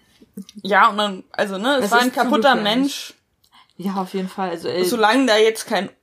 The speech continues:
Speaker 1: Ultra-Hard-Case kommt, der sehr viel belegt, würde ich sagen,
Speaker 2: Ja.
Speaker 1: man muss ihn nicht komplett verteufeln,
Speaker 2: Ja.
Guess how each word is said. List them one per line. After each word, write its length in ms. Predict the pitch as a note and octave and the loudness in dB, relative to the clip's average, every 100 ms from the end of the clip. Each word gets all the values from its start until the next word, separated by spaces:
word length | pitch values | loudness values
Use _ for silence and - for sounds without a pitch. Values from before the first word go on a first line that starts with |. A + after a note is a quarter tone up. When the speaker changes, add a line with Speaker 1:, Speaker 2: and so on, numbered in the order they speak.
| _ | _
Speaker 1:
Ultra-Hard-Case 1500 | - C#4+ D#4+ - G#3 G#3+ G#3+ A3+ A#3+ - - - A3 A3+ A3 - | -2 0 0 0 2 4 4 2 0 -14 -18 -6 -4 -4 -6 -10
kommt, 400 | - G#3 A3 G#3+ | 0 0 0 -4
der 160 | F#3 F#3 | 0 2
sehr 220 | F#3 G#3 | 2 0
viel 220 | G#3+ G#3 | 0 -6
belegt, 480 | F#3 F3 F3 A3+ - | -2 -2 0 -2 -4
würde 220 | G#3 G#3 | -8 -6
ich 80 | G#3+ | -2
sagen, 240 | F#3+ F3 F#3+ | 0 0 -2
Speaker 2:
Ja. 40 | F3 | -4
Speaker 1:
man 340 | F#3 F#3 G#3 A3+ | -6 -6 -4 0
muss 220 | G4 G#4 | 0 0
ihn 100 | G4 | -2
nicht 160 | D#4 | -2
komplett 300 | - A3+ B3 | 0 0 0
verteufeln, 580 | C4+ C4 A#3+ G#3+ A#3 A3+ | 0 0 2 0 0 -2
Speaker 2:
Ja. 60 | A3+ | -4